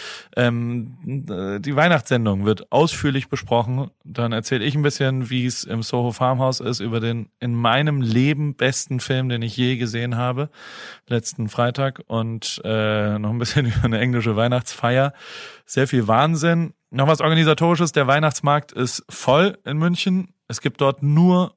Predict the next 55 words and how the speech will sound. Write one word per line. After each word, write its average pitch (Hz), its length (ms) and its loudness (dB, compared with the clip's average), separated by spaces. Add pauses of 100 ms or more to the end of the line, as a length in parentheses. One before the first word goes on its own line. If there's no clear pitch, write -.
Bargeld. 120 460 2
Also 113 160 0
alle 123 160 2
Leute, 127 220 2
die 120 80 -4
da 113 100 2
kommen 156 320 0
und 135 100 -4
die 131 60 0
auf 110 80 0
der 113 100 -2
Gästeliste 143 480 -2
stehen, 139 280 -2
dürfen 123 180 -2
jetzt 117 140 -4
auch - 120 -4
gerne 117 360 0 (420)
vorbeikommen. 156 800 2
Äh, 123 180 0
bezahlen 131 380 -2
kann 143 120 -2
man 131 220 2
nur 156 380 4 (100)
bar. 101 420 0 (160)
Ähm, 104 240 -6
also, 110 220 -2
<laughs> - 800 -6
äh, 110 540 0
holt 127 240 -2
euch 135 100 2
da 139 160 4
was. 131 160 2
Es 117 140 -10
gibt 131 240 -4
neben, 127 440 -2
also 110 220 -2
die 110 400 -2
Sachen, 120 300 0
die 110 80 2
ausverkauft 131 500 2
sind, 123 300 -2
von 113 220 -4
Paris 127 460 2
wird's 117 240 -4
dort 117 240 2
nochmal 110 280 -2
geben. 139 320 0
Also 107 100 -2
die 104 80 -2
schwarzen 107 320 -2
Beanies 143 400 0
und 113 80 -6
der 101 80 -4
schwarze 110 380 -2
Hoodie, 143 260 2